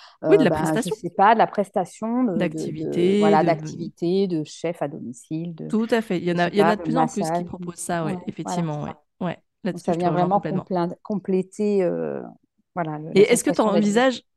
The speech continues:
Speaker 1: est-ce que t'envisages, euh, avec ton mari de renouveler le, le, du coup, le, l'expérience, euh,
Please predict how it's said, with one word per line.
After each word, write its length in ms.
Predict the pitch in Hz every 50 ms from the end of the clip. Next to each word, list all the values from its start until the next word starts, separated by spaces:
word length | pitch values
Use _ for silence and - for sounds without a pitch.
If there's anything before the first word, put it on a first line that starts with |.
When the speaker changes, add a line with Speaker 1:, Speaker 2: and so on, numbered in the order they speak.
| _ _ _ _ _
Speaker 1:
est-ce 100 | - 202
que 60 | - -
t'envisages, 560 | - 233 208 190 190 190 208 226 233 226 196
euh, 320 | 190 180 175 170 165 165 -
avec 200 | - 175 175 170
ton 120 | - 180
mari 280 | 180 175 170 175 196 214
de 120 | 185 175
renouveler 520 | 165 160 175 180 180 190 185 180 190 196 196
le, 400 | 190 185 185 175 170 170 170 165
le, 380 | 170 170 165 165 165 165 170 170
du 180 | 170 175 180 170
coup, 180 | - - 208
le, 200 | 208 190 180 170
l'expérience, 760 | 165 170 175 170 - - 180 180 180 190 196 208 208 208 - 202
euh, 260 | 170 160 160 156